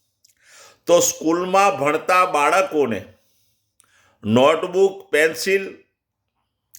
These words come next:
કે દફતરનું દાન કરવું જોઈએ. બસ આટલો જ ઉપાય કરવાથી તમારું આખું જ વર્ષ નિરંતર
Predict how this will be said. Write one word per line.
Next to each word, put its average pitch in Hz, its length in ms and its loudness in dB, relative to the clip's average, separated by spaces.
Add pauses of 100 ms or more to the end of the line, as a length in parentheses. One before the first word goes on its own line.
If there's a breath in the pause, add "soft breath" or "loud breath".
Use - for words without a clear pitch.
(160)
કે 165 120 0
દફતરનું 180 800 0
દાન 160 340 0
કરવું 156 460 -2
જોઈએ. 104 580 -6 (2000 soft breath)
બસ 135 220 0 (120)
આટલો 143 560 -2
જ 180 40 -6 (120)
ઉપાય 156 360 0
કરવાથી 123 720 -4 (720)
તમારું 135 440 0
આખું 170 520 -4
જ 165 40 -8
વર્ષ 131 340 2 (1000 loud breath)
નિરંતર 147 800 0